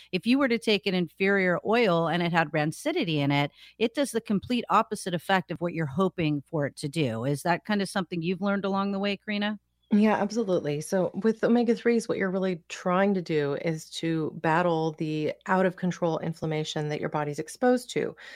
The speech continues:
Speaker 2: When you get enough omega-three, E P A, and D H A, it acts like a calming effect. It gets everything back to homeostasis and balance. And so that's the goal. That's what you're working to do.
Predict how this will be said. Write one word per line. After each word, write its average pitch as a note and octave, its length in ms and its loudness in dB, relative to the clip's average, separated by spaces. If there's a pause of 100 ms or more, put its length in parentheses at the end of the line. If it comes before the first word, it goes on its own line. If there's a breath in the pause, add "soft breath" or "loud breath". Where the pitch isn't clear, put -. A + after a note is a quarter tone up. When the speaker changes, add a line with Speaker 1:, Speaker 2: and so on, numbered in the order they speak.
(160 loud breath)
Speaker 2:
When F#3+ 120 0
you F#3 80 2
get F#3 140 2
enough F3+ 380 2
omega-three, F#3 520 0
E F3+ 160 -4
P F3 220 -6
A, D#3+ 100 -2
and D#3 120 -4
D A3 180 0
H F#3 240 -2
A, D#3+ 340 -2
it F3 140 -2
acts E3+ 380 -4
like E3 360 -2
a D#3+ 260 -2 (320 loud breath)
calming F#3+ 520 4
effect. - 340 -2
It D3+ 80 -10
gets E3 200 -2
everything F#3+ 400 2
back E3 320 0
to F3+ 80 -6
homeostasis D3+ 840 -2
and C#3 300 -6
balance. B2+ 560 -4 (420 loud breath)
And E3 160 2
so D3 200 -2
that's F#3 480 0
the G3 100 0
goal. E3 300 0
That's C#3 200 -4
what - 80 -2
you're E3 120 -2
working D3+ 380 -6
to E3+ 100 -4
do. G#3+ 360 2